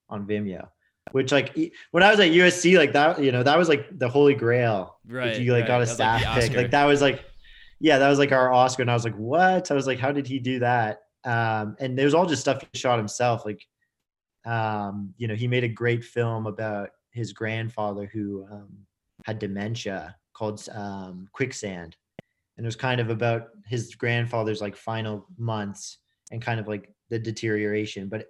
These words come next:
Speaker 1: but it was, it was an interesting film emotionally, but also just stylistically, like, he did such interesting things. So I watched those and I was like, literally, I was like, "These films are better than any film I've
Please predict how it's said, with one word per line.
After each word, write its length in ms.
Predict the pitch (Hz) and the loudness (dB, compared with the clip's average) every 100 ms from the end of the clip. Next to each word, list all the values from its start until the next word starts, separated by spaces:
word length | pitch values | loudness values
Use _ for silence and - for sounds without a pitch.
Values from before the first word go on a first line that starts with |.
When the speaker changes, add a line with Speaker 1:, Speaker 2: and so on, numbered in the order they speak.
| _ | _
Speaker 1:
but 160 | 127 117 | -6 -4
it 80 | 123 | -2
was, 180 | 131 | -2
it 360 | 123 - _ _ | -6 -14 _ _
was 100 | 127 | -2
an 100 | 147 | 2
interesting 420 | 220 214 185 151 | 2 2 0 -2
film 220 | 139 156 | 0 0
emotionally, 540 | 139 117 139 160 143 131 | 0 0 0 0 -2 -4
but 220 | 120 120 | -4 -6
also 260 | 127 135 139 | -4 -4 -2
just 260 | 123 117 - | -4 -6 -4
stylistically, 760 | 123 107 120 120 113 113 110 101 | -2 -2 -4 -6 -10 -8 -8 -8
like, 200 | 101 107 | -10 -14
he 140 | 120 | -12
did 240 | 110 113 107 | -6 -6 -6
such 380 | - 110 - - | -8 -8 -10 -12
interesting 500 | 117 110 - 104 98 | -10 -10 -10 -12 -10
things. 520 | 110 104 92 101 - _ _ _ _ _ _ _ | -8 -8 -10 -18 -20 _ _ _ _ _ _ _
So 120 | - 139 | -2 2
I 20 | |
watched 280 | 156 190 175 | 6 4 6
those 180 | 175 | 4
and 100 | 147 | 6
I 60 | 147 | 4
was 80 | 143 | 4
like, 200 | 143 - | 0 -2
literally, 500 | 127 165 190 185 175 | -2 4 6 6 6
I 80 | 151 | 4
was 80 | 143 | 4
like, 160 | 131 | 0
"These 220 | 131 156 147 | 0 -2 0
films 280 | 151 147 | -2 0
are 80 | 131 | 0
better 360 | 120 120 123 127 | -2 -2 -2 -2
than 180 | 123 - | -2 -4
any 260 | 120 123 | -6 -6
film 360 | 120 123 120 113 | -6 -4 -4 -4
I've 140 | 107 | -8